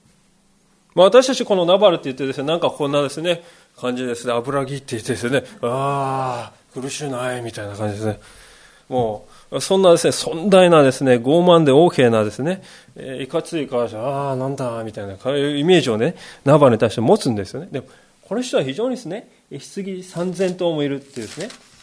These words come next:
えー、ヤギ一千頭っていうですね、莫大なですね、えー、事業をですね、行って成功した人物であります。決して無能な人ではない。ですから、この愚か者っていうのはですね、決して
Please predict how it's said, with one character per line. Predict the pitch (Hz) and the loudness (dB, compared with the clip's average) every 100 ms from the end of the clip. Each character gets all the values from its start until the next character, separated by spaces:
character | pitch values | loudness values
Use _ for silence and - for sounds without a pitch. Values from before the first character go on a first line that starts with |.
| - _ _ - | -20 _ _ -14
え | 117 107 104 104 104 104 113 127 123 120 143 | -10 -10 -10 -10 -12 -12 -12 -14 -16 -20 -14
ー、 | 127 | -2
ヤ | 180 | 0
ギ | 185 120 | 0 -2
一 | |
千 | - 160 156 | 0 0 0
頭 | 139 135 | 0 -4
っ | |
て | 131 | -6
い | 107 | -12
う | |
で | |
す | - | -14
ね、 | 101 | -18
莫 | 104 117 196 208 - 302 | -10 -4 -4 -4 -10 -6
大 | 294 269 | -2 -2
な | 247 | -2
で | 233 | -4
す | 226 | -4
ね、 | 202 180 107 - _ _ _ _ | -4 -2 -4 -8 _ _ _ _
え | 135 139 67 67 - - | -12 -10 -10 -8 -8 -10
ー、 | |
事 | 127 165 | -4 -2
業 | 151 120 | 2 2
を | 104 | 0
で | 101 | -4
す | - | -8
ね、 | 151 | -6
行 | - 117 127 | -6 -2 -2
っ | 110 | -2
て | - - | -6 -10
成 | - - 190 | -8 -2 -2
功 | 196 202 185 | -2 0 0
し | 175 | 0
た | 165 131 | 0 0
人 | 139 113 | 0 -2
物 | - | -6
で | - | -12
あ | |
り | 127 | -14
ま | - | -18
す。 | - _ | -20 _
決 | - 214 | -2 0
し | - | 4
て | 214 | 4
無 | 127 165 | 6 4
能 | 233 294 | 4 4
な | 294 | 2
人 | 254 285 | 0 -4
で | 220 | -6
は | 104 | -8
な | 98 | -12
い。 | - _ _ _ _ _ _ _ _ _ _ _ _ _ _ _ _ _ _ _ _ _ | -20 _ _ _ _ _ _ _ _ _ _ _ _ _ _ _ _ _ _ _ _ _
で | 233 | 0
す | |
か | - | 4
ら、 | 170 | 4
こ | 208 | 4
の | 196 | 4
愚 | 170 247 | 4 2
か | 262 285 | 4 2
者 | 285 294 | 4 2
っ | |
て | 285 | 0
い | 175 | -2
う | |
の | |
は | 127 | 0
で | 117 | -2
す | |
ね、 | 131 120 | -6 -6
決 | - 196 | -6 -12
し | |
て | - 247 127 | 0 2 2